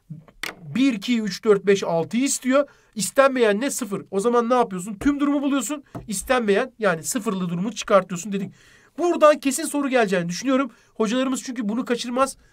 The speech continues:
Çünkü hatta burada hoca sorar da diyebiliriz yüzde yüz. Çünkü burası çok önemli bir kısım arkadaşım. Haberin olsun.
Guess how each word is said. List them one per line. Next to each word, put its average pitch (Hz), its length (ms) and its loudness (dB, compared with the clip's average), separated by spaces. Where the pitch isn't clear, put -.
Çünkü 240 280 -8
hatta 277 360 4
burada 214 280 -2
hoca 214 280 -2
sorar 233 360 2
da 220 120 -2
diyebiliriz 170 400 -4
yüzde 156 200 -4
yüz. 247 180 -4
Çünkü 202 300 -6
burası 202 260 0
çok 226 180 -4
önemli 196 280 2
bir 170 80 -4
kısım 170 240 -6
arkadaşım. 156 440 -6
Haberin 175 360 -4
olsun. 143 380 -8